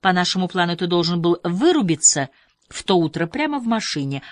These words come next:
а Диана привезти тебя в условленное место. Что за место?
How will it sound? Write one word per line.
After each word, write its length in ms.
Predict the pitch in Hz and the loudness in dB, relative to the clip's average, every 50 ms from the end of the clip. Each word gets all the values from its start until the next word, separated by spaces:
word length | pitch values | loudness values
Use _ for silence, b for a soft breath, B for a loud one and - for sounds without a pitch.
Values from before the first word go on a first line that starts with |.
| B B | B B
а 200 | - 180 196 185 - | 0 2 2 2 2
Диана 560 | 175 165 156 180 233 269 320 339 302 233 190 | 0 -2 0 2 2 2 2 0 0 -2 -4
привезти 560 | - - 208 202 202 214 208 - - - 330 | -2 -4 -2 -2 -2 -2 -4 -4 -2 -2 -2
тебя 300 | - - 196 170 165 156 - | -2 -2 -2 0 0 0 0
в 100 | 180 185 | -2 -4
условленное 760 | 202 - - - 214 247 262 240 240 247 220 214 208 202 170 | -4 -4 -6 -6 -4 -4 -4 -4 -4 -4 -4 -4 -4 -4 -4
место. 500 | 139 117 101 - - - - - 139 143 _ _ _ _ _ _ _ _ _ _ _ _ _ _ _ _ _ _ _ _ _ _ _ _ _ _ _ _ _ _ _ _ _ _ _ _ _ | -6 -8 -8 -10 -10 -12 -12 -12 -16 -20 _ _ _ _ _ _ _ _ _ _ _ _ _ _ _ _ _ _ _ _ _ _ _ _ _ _ _ _ _ _ _ _ _ _ _ _ _
Что 220 | - - - 131 | -14 -10 -10 -8
за 160 | 117 123 113 | -8 -8 -8
место? 420 | 107 107 110 107 - - - 180 | -10 -10 -10 -10 -10 -12 -12 -14